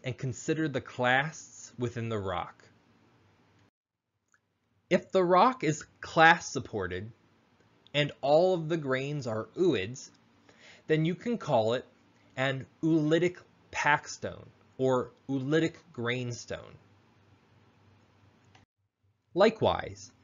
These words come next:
if the clasts in your limestone are shells of animals, you could call it a bioclastic packstone. And if your limestone is a bound stone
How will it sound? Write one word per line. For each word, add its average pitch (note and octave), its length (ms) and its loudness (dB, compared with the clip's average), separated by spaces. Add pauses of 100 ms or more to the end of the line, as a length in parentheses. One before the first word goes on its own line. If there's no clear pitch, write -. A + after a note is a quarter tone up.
(160)
if E3 160 2
the F3+ 80 4
clasts F3+ 500 4
in G#3 100 -2
your G3 140 2
limestone D3+ 600 -2
are A#2 180 0
shells C3+ 480 -2
of A#2+ 160 -6
animals, A2 720 -8 (720)
you D3 160 0
could - 260 -2
call G#2 340 2
it C3 140 -8 (240)
a B2+ 240 -2 (120)
bioclastic A2+ 960 -2 (240)
packstone. - 720 -6 (2500)
And F3 180 4
if F3+ 140 6
your G#3 160 8
limestone G#3+ 560 2
is F3+ 120 0
a E3+ 100 4
bound D3 500 0
stone G2 440 -6